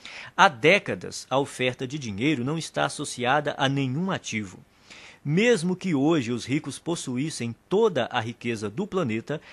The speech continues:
amanhã haveria milhões e bilhões mais disponíveis. Repita algumas vezes a seguinte declaração: "Eu sempre penso, posso ter as duas coisas.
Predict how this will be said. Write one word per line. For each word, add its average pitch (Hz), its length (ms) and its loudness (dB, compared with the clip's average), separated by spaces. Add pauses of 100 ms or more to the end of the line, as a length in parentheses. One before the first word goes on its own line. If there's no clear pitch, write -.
(160)
amanhã 165 720 4
haveria 135 580 2
milhões 147 720 -2
e 170 120 -2
bilhões 151 520 0
mais 104 560 0
disponíveis. 117 840 -6 (340)
Repita 190 680 0 (180)
algumas 123 500 0
vezes 127 560 -6
a 120 80 -4
seguinte 139 480 -4
declaração: 101 680 -6 (420)
"Eu 185 220 6
sempre 160 400 -4
penso, 110 420 -4 (240)
posso 151 320 0
ter 120 460 -4
as 95 260 2
duas 139 380 -2
coisas. 95 520 -6